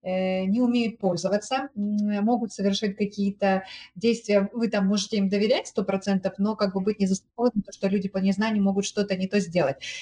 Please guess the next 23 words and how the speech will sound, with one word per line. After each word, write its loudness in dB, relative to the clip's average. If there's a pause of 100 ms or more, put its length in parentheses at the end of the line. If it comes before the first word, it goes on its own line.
(180)
Э, 0
на 2
примере 0
нашей 0
системы -2
не 2
могу 2 (240)
привести, 0 (600)
э, 0
но 2
на 0
примере, 2
допустим, 0
в -8
той, 2
э, -2
сфере, 0
в -10
которой 0
я 2
не 2
очень -2
разбираюсь 0